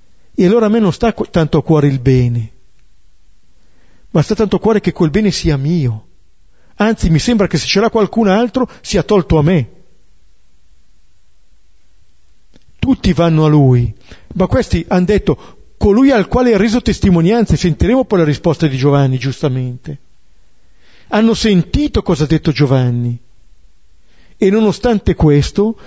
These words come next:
quel "tutti vanno a lui", per loro è come dire, "Non vengono da noi". Come mai? E sentiamo allora Giovanni come risponde.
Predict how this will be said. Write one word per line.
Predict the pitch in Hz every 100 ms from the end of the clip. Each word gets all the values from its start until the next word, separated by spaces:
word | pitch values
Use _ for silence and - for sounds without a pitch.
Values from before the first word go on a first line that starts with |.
| - -
quel | 196 156 135 - -
"tutti | - 269 - 175
vanno | 139 175 170 165
a |
lui", | 160 143 143 180 208 - - - -
per | 202
loro | 175 214
è |
come | 202 185
dire, | 143 165 151 156
"Non | 160
vengono | 139 190 185 170
da | 131
noi". | 127 190 151 120 117 - - - - - - - - - - - - -
Come | - 185 240
mai? | 196 135 127 170 - - - - - - - - - - - - - - - - - - 190 180 - - - - - - - - - - - - -
E | -
sentiamo | 175 147 165 156 143
allora | 139 135 135 - - - - - - - -
Giovanni | - 135 123 123 123 123
come | 135 127
risponde. | 117 - - 143 - 151